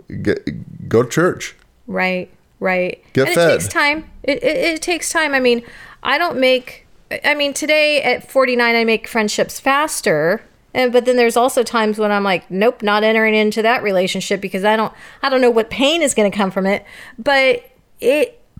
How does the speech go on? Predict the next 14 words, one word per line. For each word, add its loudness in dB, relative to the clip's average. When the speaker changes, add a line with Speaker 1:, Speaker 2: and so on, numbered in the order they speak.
Speaker 2:
it -2
does 0
take -2
time 0
to -2
build 2
some -2
good, 2
deep, -4
committed 2
follower 2
of -2
Christ -4
relationships. -4